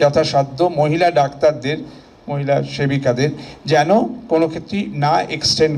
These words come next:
করে যায়। Women to the extent possible, যেখানে সম্ভব, যতদূর সম্ভব মহিলাদের নাইট ডিউটি থেকে স্পেয়ার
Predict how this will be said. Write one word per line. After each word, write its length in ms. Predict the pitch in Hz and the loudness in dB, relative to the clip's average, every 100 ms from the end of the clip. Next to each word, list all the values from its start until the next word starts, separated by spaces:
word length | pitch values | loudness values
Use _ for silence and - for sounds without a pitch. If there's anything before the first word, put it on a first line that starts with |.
| - | -2
করে 180 | 113 104 101 | -4 -4 -8
যায়। 180 | - - - - - - - _ _ 131 143 | -10 -14 -20 -20 -20 -20 -20 _ _ -12 -6
Women 280 | 160 127 123 143 - - | -4 -4 -6 -12 -16 -10
to 60 | 196 196 | -6 0
the 80 | 180 | 0
extent 360 | - - 160 185 - | 0 0 0 -2 0
possible, 440 | 127 - - 107 104 - - - - | 0 0 -2 -4 -8 -12 -20 -20 -4
যেখানে 320 | 151 156 185 202 - | -2 0 0 0 2
সম্ভব, 360 | 143 156 160 185 196 | 2 2 4 2 4
যতদূর 380 | 160 151 165 165 156 - | 2 0 0 0 0 0
সম্ভব 420 | 139 165 135 120 127 - - 139 | 0 2 2 2 0 -14 -14 0
মহিলাদের 540 | 156 160 175 175 175 208 202 143 | 2 2 2 2 2 -2 -2 -2
নাইট 220 | 160 175 - 170 | -2 -2 -8 -8
ডিউটি 320 | 185 180 175 - | -6 -6 -6 -2
থেকে 260 | 127 127 156 320 - - - - | -4 -2 -4 -6 -10 -20 -8 -6
স্পেয়ার 360 | - - 165 | 0 4 4